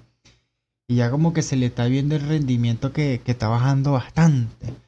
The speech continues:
Esta temporada, diez partidos con el Barcelona, seis goles nada más y cinco de esos de penalti. Y dos asistencias y las dos en Champions,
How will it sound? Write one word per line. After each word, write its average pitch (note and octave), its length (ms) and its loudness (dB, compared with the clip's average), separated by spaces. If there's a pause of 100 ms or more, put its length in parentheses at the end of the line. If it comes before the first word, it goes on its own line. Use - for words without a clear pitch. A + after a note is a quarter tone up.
(340)
Esta C#3+ 260 2
temporada, D#3 540 4
diez C#3 220 2
partidos E3+ 540 4
con F3 140 0
el E3+ 80 0
Barcelona, E3+ 920 2
seis D3 320 2
goles D#3 260 2
nada D3 160 2
más D#3+ 220 4
y D#3+ 40 4
cinco D#3+ 380 2
de D#3+ 80 4
esos D#3 180 0
de D#3+ 120 2
penalti. C3 580 2 (480)
Y C#3+ 140 4
dos D3+ 240 2
asistencias E3 580 0
y F3+ 60 4
las D3+ 180 4
dos C3 200 4
en C#3+ 140 2
Champions, A2 580 2